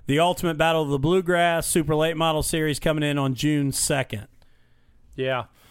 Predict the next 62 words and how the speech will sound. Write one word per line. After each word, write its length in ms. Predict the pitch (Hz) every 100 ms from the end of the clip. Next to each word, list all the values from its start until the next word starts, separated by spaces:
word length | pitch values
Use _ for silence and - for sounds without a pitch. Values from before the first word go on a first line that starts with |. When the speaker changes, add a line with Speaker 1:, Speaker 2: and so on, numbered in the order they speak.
| - _ _
Speaker 2:
Yeah, 140 | - 139
that's 320 | 151 - - -
three 220 | 165 208
thousand 420 | - 185 175 160
to 60 | 143
win 240 | 160 180
race 240 | 147 143 -
there 160 | 143
for 120 | -
the, 300 | 127 123 123 -
for 200 | - -
the 140 | 135 127
Battle 240 | 139 143
of 40 | 135
the 60 |
Bluegrass. 580 | 131 143 131 139 139 - - - - - - 135
Jerem-, 420 | 151 180 165 -
uh, 160 | 143
Jeremy 300 | 127 165 175
Hines, 640 | 151 151 165 175 175 - - - - - _ - -
uh, 140 | 113 - - -
been, 240 | 156 139
was 140 | 143 131
a 80 |
series, 400 | 120 170 165 139
uh, 200 | 131 120 117
champion 380 | - 160 165 160
of 80 | 156
that, 260 | 160 160 - _ _
I 140 | - 139
believe, 260 | 147 208
last 300 | 160 151 131
two 120 | - 196
years. 340 | 143 123 123
I 60 | 131
might 220 | 151 151
be 140 | 143
incorrect, 460 | 143 131 143 139 127
but 80 | 135
I 40 |
know 200 | 143 170
at 60 | 151
least 200 | 143 -
two 160 | 196
years 240 | 190 151 135
ago 160 | 131
he 80 | 131
won 180 | 123 131
it, 40 |
and 100 | 120
I 40 | 123
believe 240 | 139 147
he 40 | 135
did 160 | 135
again 240 | 120 127 127
last 340 | 127 123 -
year. 80 | 127
I'll 80 | 123
have 120 | 127
to 100 | -
check 280 | - 127 -
that. 280 | 107 113